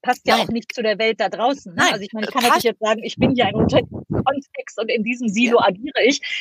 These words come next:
Speaker 1: Aber
Speaker 2: Ja.
Speaker 1: spätestens, wenn ich ein Produkt an den Markt, äh, am Markt habe, dann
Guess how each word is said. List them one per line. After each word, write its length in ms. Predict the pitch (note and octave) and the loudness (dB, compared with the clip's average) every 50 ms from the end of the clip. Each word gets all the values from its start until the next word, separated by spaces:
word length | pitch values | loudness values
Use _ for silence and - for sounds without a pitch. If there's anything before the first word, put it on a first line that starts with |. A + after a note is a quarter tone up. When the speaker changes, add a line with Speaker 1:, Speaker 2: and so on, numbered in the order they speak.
| - - | -6 0
Speaker 1:
Aber 160 | - C4 B3 | 2 4 4
Speaker 2:
Ja. 60 | B3 | 4
Speaker 1:
spätestens, 340 | - - B3 B3+ - C#4 B3+ | 4 4 2 2 2 0 0
wenn 120 | B3 B3 A#3+ | 0 0 2
ich 100 | - - | 2 0
ein 80 | A#3+ | -2
Produkt 320 | - - C4 D4 C#4 - - | 0 -2 -2 -2 -2 -4 -4
an 80 | A3 | -2
den 100 | A3 G#3+ | -2 0
Markt, 340 | G#3 A3 B3 C#4 - - - | 2 2 0 0 -2 -6 -6
äh, 180 | B3+ - G#3+ G#3+ | 0 2 2 2
am 120 | - A#3 A3 | 2 2 2
Markt 280 | B3 C#4 D#4 - - C#4 | 2 0 0 -2 -2 2
habe, 300 | A3 G3+ G3 G3 A#3 A#3 | 4 4 4 4 4 2
dann 220 | A#3 A3 G#3 G#3+ | 0 0 -4 -4